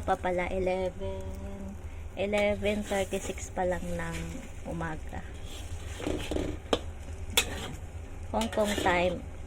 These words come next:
and Pinas time. Bilis ng araw.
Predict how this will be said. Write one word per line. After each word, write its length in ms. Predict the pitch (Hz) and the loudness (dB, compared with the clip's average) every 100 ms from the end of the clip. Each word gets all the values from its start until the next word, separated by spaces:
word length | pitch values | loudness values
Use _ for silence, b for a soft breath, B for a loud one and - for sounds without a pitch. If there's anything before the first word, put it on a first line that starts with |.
| - - | -6 -4
and 360 | 165 170 170 170 | -2 -2 -4 -4
Pinas 440 | 151 139 160 - - | -4 -4 -4 -6 -6
time. 360 | - - - - - - - - - - - - - - - - - - - - - - - - - - - - - - - - - | -4 0 -2 -2 -6 -6 -2 -2 -2 -6 -6 -6 -6 -4 -4 -4 -4 -6 -8 -8 -10 -8 -8 -8 -8 -8 -8 -6 -4 4 4 2 -4
Bilis 320 | - 220 247 - | -2 0 0 2
ng 160 | 247 | 2
araw. 720 | 208 214 214 214 240 311 320 | 2 0 0 0 0 2 0